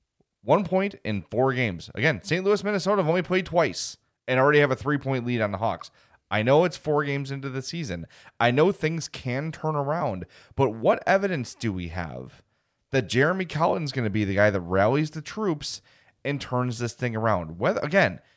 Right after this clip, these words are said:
I know there are people that irrationally hate Jeremy Colleton, but tell me, even if you're a fan of Jeremy Colleton's,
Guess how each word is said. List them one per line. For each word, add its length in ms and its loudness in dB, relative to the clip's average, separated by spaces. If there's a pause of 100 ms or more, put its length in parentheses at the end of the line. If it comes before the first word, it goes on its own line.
(280)
I 120 4
know 180 4
there 140 6
are 60 4
people 400 0
that 300 6
irrationally 800 4
hate 340 -4
Jeremy 340 -2
Colleton, 540 -4 (1200)
but 320 4 (1300)
tell 320 0
me, 160 -4
even 320 -4
if 140 -8
you're 200 0
a 80 4
fan 500 2
of 120 0
Jeremy 360 0
Colleton's, 680 -6